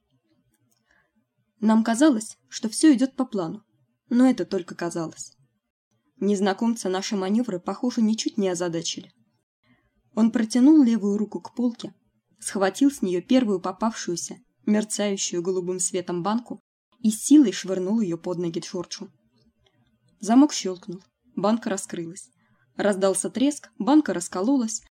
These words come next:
и из неё вывалилась косточка фаланги пальца.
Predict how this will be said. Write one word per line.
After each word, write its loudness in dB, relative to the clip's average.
и 4
из 2
неё 10
вывалилась 0
косточка -6
фаланги -4
пальца. -10